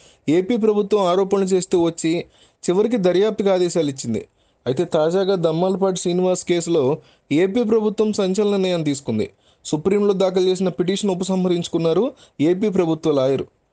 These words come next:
హైకోర్టు మధ్యంతర ఉత్తర్వుల మీద గతంలో సుప్రీంని ఏపీ ప్రభుత్వం ఆశ్రయించి ఇప్పుడు పిటిషన్ ఉపసంహరించుకుంది. పిటిషన్ ఉపసంహరించుకున్నట్టు తెలిపిన ఏపీ ప్రభుత్వ న్యాయవాది హైకోర్టులోనే కౌంటర్ దాఖలకు అనుగుణంగా పిటిషన్ ఉపసంహరించుకున్నామని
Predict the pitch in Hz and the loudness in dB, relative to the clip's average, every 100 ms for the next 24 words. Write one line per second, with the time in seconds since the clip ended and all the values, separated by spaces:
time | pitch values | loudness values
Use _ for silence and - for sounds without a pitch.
0 | _ _ _ - 139 208 262 254 254 233 | _ _ _ -2 0 0 0 0 0 0
1 | 185 170 226 226 233 220 208 214 202 202 | 0 2 0 2 0 0 0 0 0 0
2 | 175 170 196 202 196 185 170 190 196 185 | 0 0 0 0 -2 -4 -2 0 0 0
3 | 185 202 - _ 143 180 196 220 220 208 | -2 -6 -14 _ 0 2 0 0 0 0
4 | 202 202 156 180 190 185 180 175 226 359 | 0 0 0 -2 -2 0 -2 -2 -4 -6
5 | _ _ 180 214 202 202 226 254 220 196 | _ _ -2 0 0 0 0 0 -2 0
6 | 226 208 180 151 - 117 - _ _ _ | -2 0 -2 -4 -4 -4 -4 _ _ _
7 | _ _ _ - 151 220 226 233 220 202 | _ _ _ -4 -2 -2 0 0 2 0
8 | 220 226 226 220 - 220 208 196 190 190 | -2 0 0 -2 -2 0 2 2 0 0
9 | 196 165 185 220 208 196 190 190 185 170 | 0 0 0 0 0 0 0 -2 -2 0
10 | 180 180 180 156 127 165 _ _ _ - | 0 2 0 0 -2 -6 _ _ _ -2
11 | 175 220 247 240 226 220 202 196 214 202 | 0 2 0 2 0 0 0 0 0 0
12 | 202 202 196 190 185 190 190 202 202 185 | 0 0 0 -2 0 0 0 -2 -2 -2
13 | 196 196 180 185 185 175 - 175 170 - | -2 -4 -4 -4 -4 -4 -4 -4 -4 -2
14 | 175 175 190 | 0 0 0